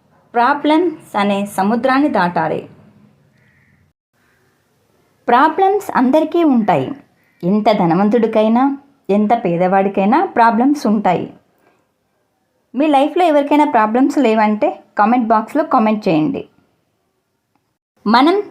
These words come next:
సక్సెస్ అవ్వలేకపోవడానికి రీజన్ ఏంటో ఈ వీడియోలో తెలుసుకుందాం. ఇంకెందుకు ఆలస్యం, వీడియో స్టార్ట్ చేద్దాం. Welcome back to my channel. Please like, comment and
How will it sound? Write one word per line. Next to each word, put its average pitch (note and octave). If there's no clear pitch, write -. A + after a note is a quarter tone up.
సక్సెస్ -
అవ్వలేకపోవడానికి A3+
రీజన్ A3
ఏంటో G3
ఈ A3+
వీడియోలో G#3
తెలుసుకుందాం. F3
ఇంకెందుకు B3
ఆలస్యం, A3+
వీడియో G#3
స్టార్ట్ G3
చేద్దాం. -
Welcome A#3+
back C4+
to C#4
my A#3+
channel. A3+
Please C4+
like, G3
comment A3
and C#4